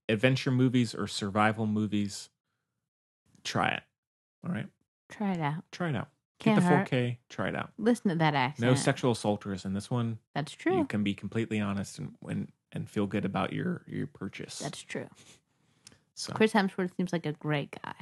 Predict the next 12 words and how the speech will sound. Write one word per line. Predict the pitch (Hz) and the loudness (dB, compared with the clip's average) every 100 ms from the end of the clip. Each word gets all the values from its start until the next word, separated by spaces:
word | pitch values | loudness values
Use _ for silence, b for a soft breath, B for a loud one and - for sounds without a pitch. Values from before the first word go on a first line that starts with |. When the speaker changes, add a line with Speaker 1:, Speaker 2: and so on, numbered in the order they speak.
| - | -20
Speaker 1:
He | - | -8
seems | - 107 98 | 2 2 2
wonderful. | 95 85 98 - | 0 -2 -4 -10
Speaker 2:
Poor | - 220 214 | 0 4 4
Liam. | 175 143 143 - 185 - _ _ _ _ _ _ _ _ _ _ _ _ _ | 2 -2 -2 -6 -8 -10 _ _ _ _ _ _ _ _ _ _ _ _ _
Speaker 1:
He's, | 127 - - | -10 -10 -4
oh | 113 | 0
yeah, | 104 92 - - | 2 0 -4 -14
just, | 151 - | -14 -6
uh, | 98 92 98 - _ _ _ | -2 -2 -4 -8 _ _ _
split | - - - 113 | -10 -6 0 2
it, | 98 - | 2 -4